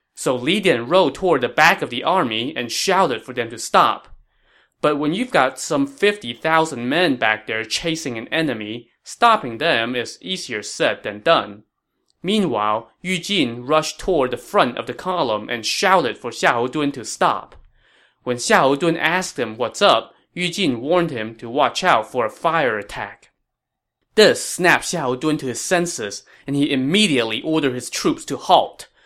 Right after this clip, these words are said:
But before he was done giving that order,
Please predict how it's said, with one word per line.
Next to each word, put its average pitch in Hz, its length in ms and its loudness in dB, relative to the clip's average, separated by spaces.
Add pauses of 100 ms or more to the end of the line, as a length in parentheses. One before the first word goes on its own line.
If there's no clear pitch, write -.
(200)
But 139 100 -4
before 165 420 4
he 190 60 4
was 143 160 0
done 190 280 4
giving 156 300 2
that 120 200 0
order, 139 460 2